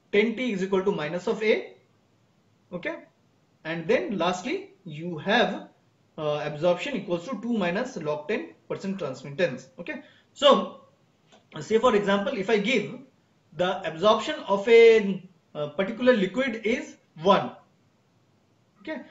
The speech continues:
so find out the percent transmittance of the, uh, solution.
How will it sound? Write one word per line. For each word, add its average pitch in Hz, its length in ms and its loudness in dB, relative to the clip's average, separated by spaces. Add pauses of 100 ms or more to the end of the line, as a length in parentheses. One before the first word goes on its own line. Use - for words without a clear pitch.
(220)
so 175 100 -6
find 233 340 4
out 285 220 6
the 294 80 6
percent 226 400 -2
transmittance 196 720 -2
of 175 160 -4
the, 233 100 2 (400)
uh, 151 260 -4
solution. 220 540 -2